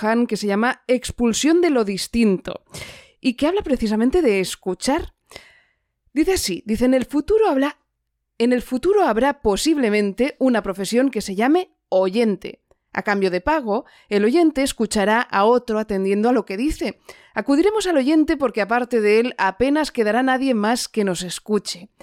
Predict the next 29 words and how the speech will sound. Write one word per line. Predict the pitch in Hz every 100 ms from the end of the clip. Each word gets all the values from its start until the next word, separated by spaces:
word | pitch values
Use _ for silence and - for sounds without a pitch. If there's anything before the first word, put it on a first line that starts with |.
| - _
Hoy | - 254 214 254 _ _ _
perdemos | 202 185 202 240
cada | - 220 220
vez | 220
más | 208 208 226 226
la | 196
capacidad | 190 185 180 202 202
de | 233 202
escuchar. | 185 - 185 - 302 339 _ _ _
Lo | 226 202
que | 339
hace | 381
difícil | 370 - 302 330 285
escuchar | 220 - 196 - 233 190 -
es, | 202 -
sobre | 208 185 185
todo, | 247 330 330 190 -
la | 190
creciente | 190 190 226 247 262
focalización | 269 233 214 196 190 202 190 226 269
en | 247
el | 185 185
ego, | 185 - - _ - - -
el | 208
progresivo | 220 220 233 320 359
narcisismo | 311 240 - 220 - 269 240 269 294 -
de | 202
la | 190
sociedad. | 190 175 185 196 185